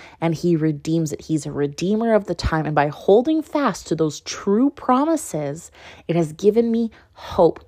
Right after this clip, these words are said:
that has allowed me to stand firm in the darkness and to know that I walk with God through the valley of the shadow of death, but I do not make camp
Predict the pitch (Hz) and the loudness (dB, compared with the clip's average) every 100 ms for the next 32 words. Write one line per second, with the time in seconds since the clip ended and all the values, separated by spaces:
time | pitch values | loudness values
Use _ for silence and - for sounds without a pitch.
0 | _ 160 160 165 160 160 175 208 214 208 | _ -2 2 4 4 4 4 2 -4 -6
1 | 190 - - 170 190 202 - 208 220 226 | -10 -8 -2 -2 -2 -4 0 0 0 -2
2 | 208 196 196 170 156 - 165 160 - 156 | 0 0 0 -4 -8 -6 -4 -4 -4 -4
3 | 160 190 170 - - - - 160 151 147 | -4 -2 -4 -6 -16 -2 2 4 2 2
4 | 156 196 - 226 277 320 - 208 165 - | 4 4 2 0 2 2 0 2 2 -4
5 | - _ - 165 220 262 277 202 165 156 | -18 _ -6 4 6 8 6 6 4 4
6 | 151 147 - 156 156 151 - 151 160 151 | 4 0 -4 -6 -6 -6 -2 0 0 0
7 | 160 147 - 151 143 143 160 214 220 208 | -2 -4 -4 -4 -2 -4 -2 0 2 0
8 | 170 175 175 - - - 160 156 | 0 0 -2 -6 -16 -6 -4 -4